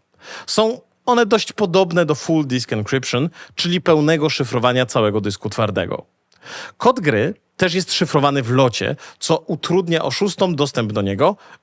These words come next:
i możliwość jego modyfikacji. Jednak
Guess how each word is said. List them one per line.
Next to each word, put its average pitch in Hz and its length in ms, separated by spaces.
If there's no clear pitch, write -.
i 381 120
możliwość 151 600
jego 107 140
modyfikacji. 110 760
Jednak 180 420